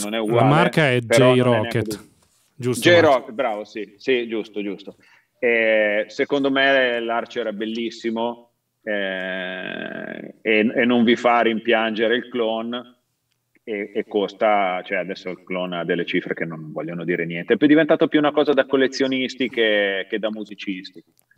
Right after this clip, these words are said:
Speaker 1: Poi, se potete permettervelo e, e, e lo trovate in giro, è comunque un pedale strabiliante, niente da dire. E questo clone,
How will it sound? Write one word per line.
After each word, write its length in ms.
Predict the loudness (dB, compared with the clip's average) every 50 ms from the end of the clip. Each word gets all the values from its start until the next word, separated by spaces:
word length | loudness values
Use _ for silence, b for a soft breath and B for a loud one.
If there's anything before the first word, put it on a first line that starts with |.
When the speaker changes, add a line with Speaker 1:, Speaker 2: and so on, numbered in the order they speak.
| _ _ _ _ _ _ _ _ _
Speaker 1:
Poi, 500 | 4 6 6 6 6 4 2 -4 -8 -18 _ _ _ _ _ _ _ _
se 240 | _ _ 0 0 0 0
potete 380 | 0 -4 -4 -4 -4 -4 -2
permettervelo 880 | -2 0 0 2 2 0 0 0 -2 -6 -4 -4 -6 -6 -6 -10 -12 _ _ _ _ _ _ _ _ _ _ _ _ _ _ _ _ -20 -20 _ _ _
e, 100 | 0 2
e, 920 | 4 4 4 4 2 0 -2 -2 -2 0 0 0 -2 -2 -2 -4 -6 -8 -6
e 100 | -4 -4
lo 140 | -2 -2 -4
trovate 340 | -4 -2 0 0 0 0 -2
in 80 | -4
giro, 640 | -2 -2 -2 0 0 0 0 0 0 -2 -4 -12 _ _ _ -12
è 240 | -10 -8 -8 -8 -10
comunque 400 | -12 -10 -10 -10 -10 -6 -6 -6
un 80 | -4
pedale 300 | -4 -6 -4 -4 -4 -6
strabiliante, 720 | -6 -8 -10 -8 -8 -6 -6 -6 -8 -8 -10 -14 -14 -14 -12
niente 280 | -12 -12 -12 -12 -12
da 80 | -12 -12
dire. 300 | -14 -14 -16 -16 _ _ _ _ _ _ _ _ _ _ _ _ _
E 120 | 0 0 2
questo 340 | 2 2 0 2 2 0 2
clone, 880 | 4 4 6 6 4 2 0 0 0 0 0 0 0 -2 -4 -6 -10